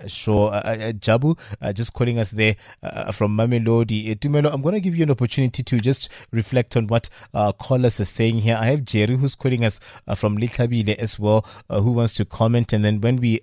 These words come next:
are done with Jerry, we'll just come back and just give our, a parting shot and react to what they're saying, uh, so that we can say our goodbyes, uh, and, and welcome in, uh, our next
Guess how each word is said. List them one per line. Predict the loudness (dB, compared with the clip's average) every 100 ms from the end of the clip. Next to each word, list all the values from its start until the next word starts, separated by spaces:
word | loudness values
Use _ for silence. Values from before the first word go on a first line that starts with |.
| -4
are |
done | -2 0 2
with | -2 -2
Jerry, | 0 0
we'll | 0 -2
just | -4 -6
come | -6 -2
back | -2 -2 -6 -20 -14
and | -6 -4 0
just | 0 0
give | -2 2
our, | 2 2
a | -2
parting | -2 -2 0 -2
shot | 0 0 0
and | 0 0
react | 0 0 -2
to | -2
what | 0 0
they're | -2
saying, | 0 0 0 -2 -10 -20 -10
uh, |
so | -4 0
that | 0 0
we | -2
can | -4 -2
say | 0 0
our | 0
goodbyes, | 0 -4 0 0 0 -2 -10 -18 -10
uh, |
and, | -6 -4 -4
and | -4 -2
welcome | 0 0 0 -2 -2
in, | -4 -4 -6 -12 -10
uh, | -4
our | 0
next | 2 2 0 -2 -8